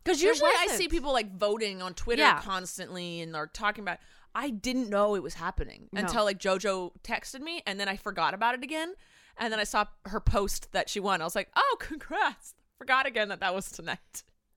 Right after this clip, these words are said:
Speaker 2: Oh, she knows in advance.
Speaker 1: Well,
Speaker 2: Uh-oh.
Speaker 1: no, that she
Speaker 2: Oh,
Speaker 1: knows
Speaker 2: that's
Speaker 1: she,
Speaker 2: fine.
Speaker 1: she
Speaker 2: Okay.
Speaker 1: won, and then she posted, "I
Speaker 2: Okay.
Speaker 1: won."
Speaker 2: Gotcha.
Speaker 1: There you go.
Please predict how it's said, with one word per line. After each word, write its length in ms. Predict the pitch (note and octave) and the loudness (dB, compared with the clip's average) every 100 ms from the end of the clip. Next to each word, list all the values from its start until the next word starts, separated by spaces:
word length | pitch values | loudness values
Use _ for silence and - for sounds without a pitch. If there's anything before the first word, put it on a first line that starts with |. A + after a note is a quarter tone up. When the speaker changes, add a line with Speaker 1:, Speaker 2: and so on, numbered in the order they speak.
| _ _ - _ _ - | _ _ -20 _ _ -6
Speaker 2:
Oh, 80 | A3 | -6
she 200 | - D4 | -4 -4
knows 240 | E4+ E4+ | -2 -2
in 100 | D4 | -2
advance. 580 | A#3+ G#3+ G3+ D3 - - _ - | -4 -4 -6 -8 -16 -20 _ -6
Speaker 1:
Well, 140 | G3 D#4 | -2 2
Speaker 2:
Uh-oh. 40 | |
Speaker 1:
no, 180 | E4+ G3+ | 4 2
that 160 | G#3+ - | -2 4
she 100 | B3+ | 6
Speaker 2:
Oh, 80 | A#3+ | 6
Speaker 1:
knows 320 | C#4 C4+ - | 2 -6 -10
Speaker 2:
that's 180 | G3+ G3 | -10 -8
Speaker 1:
she, 60 | B3+ | -10
Speaker 2:
fine. 140 | D3 - | -10 -12
Speaker 1:
she 80 | G3 | -6
Speaker 2:
Okay. 100 | F#3 G3+ | -6 -4
Speaker 1:
won, 420 | B3+ G3+ E3 F3+ | -2 -2 -6 -12
and 120 | F#3 F3+ | -12 -12
then 100 | F3 | -10
she 120 | F3+ | -6
posted, 520 | - F#3+ F#3 - E3 | -2 -2 -4 -4 -6
"I 100 | - | -6
Speaker 2:
Okay. 100 | F#3+ D#3+ | -6 -2
Speaker 1:
won." 540 | D4 C#4 G3+ C#3+ - _ _ _ _ _ _ _ _ _ | 2 2 0 -4 -10 _ _ _ _ _ _ _ _ _
Speaker 2:
Gotcha. 460 | - E3 - - D3 | -6 -6 -8 -16 -14
Speaker 1:
There 160 | C3 - | -12 -12
you 60 | - | -14
go. 200 | G2+ | -14